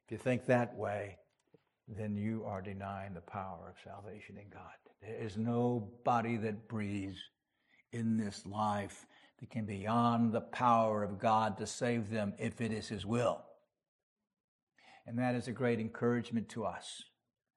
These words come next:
as small and often struggling Reformed churches. But also would like to speak to you just about how the gospel relates to the grace of God as a sor-,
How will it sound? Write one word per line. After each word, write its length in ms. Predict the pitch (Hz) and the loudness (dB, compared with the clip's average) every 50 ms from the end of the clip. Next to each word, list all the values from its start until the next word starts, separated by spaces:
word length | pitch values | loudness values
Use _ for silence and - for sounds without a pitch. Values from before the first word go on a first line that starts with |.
| _ _ _ _ _ _ _ _ _ _ - | _ _ _ _ _ _ _ _ _ _ -14
as 300 | 127 120 120 113 - - - _ _ - | -10 -10 -8 -10 -10 -12 -16 _ _ -20
small 500 | - - - 131 123 120 113 107 104 104 | -16 -8 -2 2 2 4 4 2 2 -2
and 100 | 101 92 - - | -4 -6 -8 -6
often 300 | - 120 110 - 104 98 | -4 -4 -4 -4 -8 -10
struggling 560 | - - - - 120 107 92 110 101 95 95 | -10 -12 -2 0 0 0 0 -2 -4 -6 -6
Reformed 380 | 95 90 - - 101 92 92 - - | -8 -8 -8 -8 -10 -10 -10 -10 -10
churches. 320 | 101 90 - - 90 90 - - _ _ _ _ _ _ _ _ _ _ _ _ _ _ _ _ _ _ _ _ _ _ _ - _ _ _ _ _ | -10 -10 -10 -12 -16 -16 -20 -20 _ _ _ _ _ _ _ _ _ _ _ _ _ _ _ _ _ _ _ _ _ _ _ -20 _ _ _ _ _
But 100 | - 110 | 8 10
also 280 | 135 160 165 - - 143 | 10 10 10 8 6 8
would 100 | 127 120 | 10 12
like 160 | 131 123 - | 10 10 10
to 40 | 120 | 4
speak 360 | - - - 139 127 120 - | -4 0 2 2 2 2 0
to 80 | - 120 | 0 0
you 120 | 120 135 | 2 2
just 280 | - 131 120 - - 110 | 0 -2 -2 -2 -2 2
about 240 | 101 117 113 110 | 4 4 6 6
how 100 | 117 110 | 4 2
the 80 | 98 104 | 2 0
gospel 520 | 92 - 107 107 113 - - - - 120 | 2 4 4 4 4 2 -2 -4 -2 -2
relates 520 | 101 92 98 101 104 104 101 101 - - - - | 0 0 0 0 0 0 -2 -2 -6 -10 -12 -10
to 280 | - 107 98 90 87 85 - - _ _ _ _ _ _ _ _ _ _ _ _ - - 440 - 330 311 - - - - - - - - 220 - _ _ _ _ _ 220 | -8 -6 -4 -4 -6 -8 -12 -18 _ _ _ _ _ _ _ _ _ _ _ _ -20 -20 -18 -18 -18 -18 -20 -20 -20 -20 -18 -18 -18 -18 -18 -20 _ _ _ _ _ -12
the 60 | - 113 | -10 -2
grace 320 | 98 127 113 104 - - | 2 4 4 4 4 0
of 80 | 104 104 | -4 0
God 240 | 107 101 98 98 | 4 4 4 4
as 140 | 98 92 95 | 2 -2 -4
a 60 | 95 | -6
sor-, 200 | 92 - - - | -8 -8 -10 -12